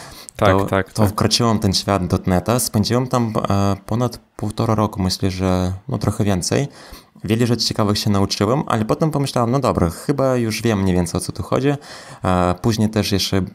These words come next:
Speaker 2: e, pracowałem z Ruby, e, Ruby on Rails i też ten świat poznałem. I to jest teraz, szczerze mówiąc, bardzo z tego się cieszę, bo w tej chwili jestem w stanie się porozumiewać z każdym z tych, e,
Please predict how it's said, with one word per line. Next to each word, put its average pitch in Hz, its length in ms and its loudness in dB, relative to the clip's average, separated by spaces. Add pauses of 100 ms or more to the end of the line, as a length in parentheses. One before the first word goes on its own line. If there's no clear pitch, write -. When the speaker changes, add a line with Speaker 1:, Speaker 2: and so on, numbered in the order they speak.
(120)
Speaker 2:
e, 92 200 0
pracowałem 95 600 0
z 85 100 -2
Ruby, 123 440 0 (440)
e, 87 180 0
Ruby 90 240 0
on 87 120 0
Rails 120 580 0
i 95 240 2
też 113 300 -2
ten 95 140 2
świat 92 220 0
poznałem. 101 540 0 (120)
I 107 60 2
to 123 120 -2
jest 117 180 -2
teraz, 120 340 0
szczerze 107 180 -2
mówiąc, 107 380 0 (380)
bardzo 110 320 0
z 110 40 -8
tego 117 160 0
się 113 160 2
cieszę, 110 440 0
bo 98 400 2 (280)
w - 100 -18
tej 107 100 2
chwili 107 300 0
jestem 110 260 2
w 101 40 0
stanie 104 240 0
się - 120 -4
porozumiewać 98 480 2
z - 120 -6
każdym 107 420 0
z - 100 -2
tych, - 320 -2
e, 82 360 0